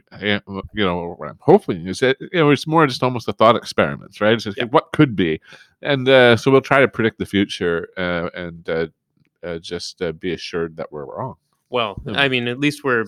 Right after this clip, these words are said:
Speaker 2: we're basing it on, uh, what people are experiencing now,
Speaker 1: Yeah.
Speaker 2: um, where they've come from, and, uh,
Speaker 1: Yeah.
Speaker 2: maybe where they hope to go or where they expect to go.
Speaker 1: It'll be
Speaker 2: So,
Speaker 1: fun.
Speaker 2: yeah. So joining us today is Ryan Carley. Ryan is the V P of Sales and Marketing at Mason Controls.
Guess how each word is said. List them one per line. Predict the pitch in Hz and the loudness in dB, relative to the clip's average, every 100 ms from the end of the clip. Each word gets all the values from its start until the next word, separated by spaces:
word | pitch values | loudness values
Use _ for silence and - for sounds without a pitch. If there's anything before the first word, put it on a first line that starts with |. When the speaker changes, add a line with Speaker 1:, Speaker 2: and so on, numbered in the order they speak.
| - | -4
Speaker 2:
we're | 131 | -6
basing | 113 131 135 - 120 | 0 2 2 0 -4
it | 113 | -2
on, | 110 107 104 | -4 -4 -6
uh, | 104 101 | -8 -8
what | 101 135 139 | -6 -6 -6
people | - 123 | -10 -8
are | 110 | -10
experiencing | 104 - 123 113 - 104 | -10 -8 -8 -8 -12 -12
now, | 113 117 117 117 _ _ _ | -8 -6 -8 -12 _ _ _
Speaker 1:
Yeah. | - 101 | -12 -10
Speaker 2:
um, | 95 | -8
where | 113 143 | 2 2
they've | 120 | 2
come | - 117 107 | 0 -2 -2
from, | 110 98 95 _ | -8 -8 -14 _
and, | 104 95 95 - | -18 -18 -18 -8
uh, | |
Speaker 1:
Yeah. | 95 247 147 - | -4 -4 -4 -6
Speaker 2:
maybe | 113 104 | -10 -8
where | 104 101 | -8 -8
they | 95 | -10
hope | 92 110 117 _ | -14 -10 -10 _
to | 104 | -18
go | 98 92 | -16 -14
or | 104 95 | -16 -18
where | 92 98 | -18 -20
they | 95 92 _ | -20 -20 _
expect | _ - - _ | _ -20 -20 _
to | 101 | -20
go. | 90 87 | -18 -18
Speaker 1:
It'll | 165 | -16
be | |
Speaker 2:
So, | 151 | -12
Speaker 1:
fun. | 202 180 92 _ - | -10 -10 -12 _ -6
Speaker 2:
yeah. | 226 143 98 | -2 -2 -4
So | - 170 160 | -6 -2 -2
joining | 156 196 196 | 0 0 0
us | 185 | -2
today | - 175 | -4 -4
is | 175 139 | -4 -2
Ryan | 135 160 156 | -4 -4 -8
Carley. | - 143 156 185 196 | -2 -2 0 -4 -6
Ryan | 131 127 147 156 151 | 0 2 2 -4 -6
is | 139 131 | -6 -6
the | 127 120 | -6 -8
V | 120 151 | -6 -10
P | 151 143 | -8 -10
of | 135 | -10
Sales | - 135 131 | -6 -4 -2
and | 123 | -2
Marketing | 120 123 139 135 | -2 -2 -4 -6
at | 117 | -8
Mason | 98 107 127 - 131 | -8 -8 -8 -10 -12
Controls. | 131 - 156 185 - | -14 -12 -12 -12 -18